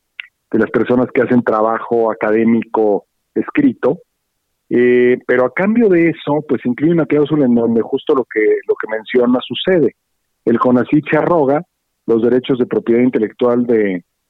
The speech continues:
de los trabajos o de los resultados o de las tecnologías que resulten como producto de esas investigaciones,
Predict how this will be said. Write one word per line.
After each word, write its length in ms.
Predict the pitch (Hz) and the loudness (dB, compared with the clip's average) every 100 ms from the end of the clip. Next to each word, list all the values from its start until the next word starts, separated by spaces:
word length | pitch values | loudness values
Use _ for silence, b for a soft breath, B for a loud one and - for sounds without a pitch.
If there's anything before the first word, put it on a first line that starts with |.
| - | -8
de 180 | 117 113 | -2 0
los 200 | 113 - | 0 0
trabajos 560 | 120 123 139 - 151 | 0 0 0 -2 -2
o 80 | 127 | 0
de 120 | 107 | 0
los 120 | 107 104 | 0 0
resultados 720 | 107 - 107 101 127 143 135 | -2 -2 -4 -2 -2 0 0
o 80 | 113 | 0
de 60 | |
las 180 | 107 98 | 0 -2
tecnologías 720 | - 104 110 110 107 127 131 131 - | -4 -2 0 0 0 0 0 0 -4
que 100 | 107 | -2
resulten 760 | 107 - 123 117 - 123 123 _ _ _ _ | -2 0 0 0 0 0 -2 _ _ _ _
como 240 | 110 110 | -4 -2
producto 520 | 104 110 113 123 - 123 | 0 2 2 0 0 0
de 100 | 117 | 2
esas 140 | 117 | 0
investigaciones, 880 | 123 127 123 135 135 170 180 143 - | 2 0 0 0 0 2 2 2 -2